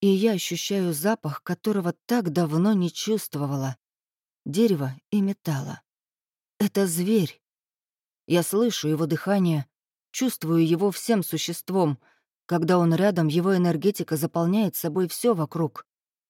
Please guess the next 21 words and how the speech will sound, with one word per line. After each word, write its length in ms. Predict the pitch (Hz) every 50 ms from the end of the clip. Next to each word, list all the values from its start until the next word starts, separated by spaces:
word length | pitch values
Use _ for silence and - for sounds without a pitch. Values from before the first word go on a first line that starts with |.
| _ _ _ _ _ _ _
"Алисия", — 680 | - - 156 160 165 180 - - 185 175 151 135 127 - _ _ _ _ _ _ _ _ _
зовёт 440 | - 131 131 156 127 143 143 - -
он. 220 | - 190 143 123 - _ _ _ _ _ _ _ _ _ _ _ -
Я 160 | 190 208 208
не 100 | 202 196
хочу, 280 | - 214 196 - 262 233
чтобы 260 | - - 165 156 180
он 120 | 180 180
видел 240 | 180 208 170 175 170
меня 240 | 170 175 185 190 180
такой 260 | - 185 - 202 190
страшной, 680 | - - - 214 226 220 185 - - 165 160 - 139 _ _ _ _ _ _ _
поэтому 480 | - 190 196 190 - 196 196 202 196 185
прячу 360 | - 226 254 254 247 - 185
лицо 300 | 190 196 196 - 226 214
за 140 | 185 190 190
руками, 520 | 196 196 - 240 240 233 208 185 170 - _ _ _ _
крепче 420 | - - 233 262 240 - - - 180
обхватываю 580 | 170 - - 196 202 214 208 196 180 185 185
колени. 520 | 175 - 214 220 220 214 190 180 175 165 - _ _ _ _ _ _ _ _ _ _ _ _ _ _ _ -
"Алисия, 720 | 156 160 160 165 180 185 - 185 180 170 160 160 151 -